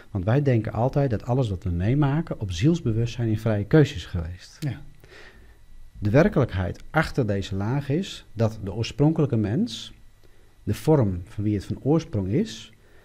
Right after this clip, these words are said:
Speaker 1: een rechtstreekse samensmelting is tussen een ziel van een veld, samengesteld is uit enorm veel verschillende veldlagen, dat de oorspronkelijke mens is opgebouwd uit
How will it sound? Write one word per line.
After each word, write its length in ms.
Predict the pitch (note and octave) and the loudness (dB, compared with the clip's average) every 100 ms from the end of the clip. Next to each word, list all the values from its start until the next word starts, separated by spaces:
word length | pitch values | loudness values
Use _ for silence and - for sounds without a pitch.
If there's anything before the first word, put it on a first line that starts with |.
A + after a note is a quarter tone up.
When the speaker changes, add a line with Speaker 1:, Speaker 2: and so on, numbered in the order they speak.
| - - - | -20 -12 2
Speaker 1:
een 120 | A#2 | 4
rechtstreekse 600 | C#3 - - D#3+ C#3+ A#2+ | 6 4 2 2 2 0
samensmelting 840 | - B2+ C3 C#3 - B2+ A#2+ A2 | -2 -2 -2 -4 -2 -2 0 0
is 160 | C#3 - | 0 0
tussen 300 | C3 A2 G2+ | -2 0 0
een 200 | F#2 F2+ | 0 -2
ziel 440 | F2+ G#2+ F3+ C#4 - - - - - - - - - | 0 4 2 2 -6 -20 -20 -20 -20 -20 -20 -20 -18
van 260 | - A2 A2 | -4 -4 0
een 240 | C#3+ D#3 D3 | 4 4 4
veld, 540 | - G#2 B3+ - - - - - - - - - - _ _ | -2 -2 -4 -8 -20 -20 -20 -20 -20 -20 -20 -20 -20 _ _
samengesteld 760 | - B2+ D3 D3 - - A2+ G#2+ | 2 6 6 4 -4 -4 -4 -4
is 120 | G#2+ | -6
uit 160 | A#2 - | -6 -2
enorm 440 | C#3+ C#3 D3 F3 | 4 6 8 6
veel 140 | B2+ A2 | 2 -2
verschillende 380 | - - G#2 - | -4 -4 -4 -2
veldlagen, 840 | A2+ C#3 C#3+ B2 C3 - A3 - - - | 0 0 2 2 2 -2 -8 -8 -20 -6
dat 120 | A2 | -4
de 120 | G#2+ | -2
oorspronkelijke 540 | A#2+ - D#3 D#3 A#2 A2+ | -4 0 2 2 2 2
mens 220 | A#2+ G#2+ | 4 2
is 120 | - - | -4 2
opgebouwd 680 | E3 - B2 G#2 F#2 - - | 12 12 10 0 0 -4 -2
uit 180 | - | -4